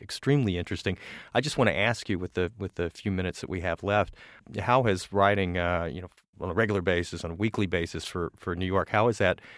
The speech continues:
uh, fed back into your own, um, your own academic writing and your own academic projects or projects you might be thinking about?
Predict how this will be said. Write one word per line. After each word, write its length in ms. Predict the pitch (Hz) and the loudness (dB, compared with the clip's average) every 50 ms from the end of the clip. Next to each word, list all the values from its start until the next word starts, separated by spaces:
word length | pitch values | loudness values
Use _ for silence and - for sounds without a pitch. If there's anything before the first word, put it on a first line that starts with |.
| - - - - _ - | -20 -20 -20 -18 _ -2
uh, 240 | - 92 92 90 85 | 0 2 2 2 0
fed 320 | - - - 104 98 90 | 0 2 2 2 2 4
back 260 | - 92 85 82 - | 4 4 4 4 2
into 240 | 95 87 85 - - | -2 -4 -4 -4 -4
your 220 | 87 87 85 87 87 | -4 -4 -2 -2 0
own, 340 | 87 87 87 85 85 87 87 - | 0 -2 -2 -4 -6 -6 -6 -4
um, 460 | - 90 85 80 82 82 82 85 - - - | -2 -2 -2 -2 -4 -6 -8 -12 -14 -10 -6
your 100 | 98 98 | -2 0
own 80 | 95 | 2
academic 400 | 90 92 - - 92 95 95 92 - - - | 2 0 0 0 -2 0 0 -2 -4 -4 -2
writing 320 | 92 90 85 87 90 90 87 | 0 0 2 0 0 -2 -4
and 60 | 85 | -4
your 80 | 85 90 | -4 -4
own 80 | 90 | -2
academic 400 | 85 85 - - 90 85 - - | -4 -4 -6 -6 -6 -6 -8 -4
projects 640 | - 101 92 90 90 - 78 65 - - - - - - | -2 2 2 2 2 0 -2 -6 -8 -8 -14 -16 -6 -2
or 120 | - 101 | 0 0
projects 400 | - - 113 98 95 87 82 - | 4 4 4 4 4 2 -6 -6
you 60 | 95 92 | -4 -4
might 120 | 92 - | -4 -4
be 100 | - 90 | -4 -6
thinking 300 | - - 90 85 - 92 | -8 -6 -6 -6 -6 -6
about? 300 | 85 76 78 71 73 - | -8 -6 -6 -6 -8 -10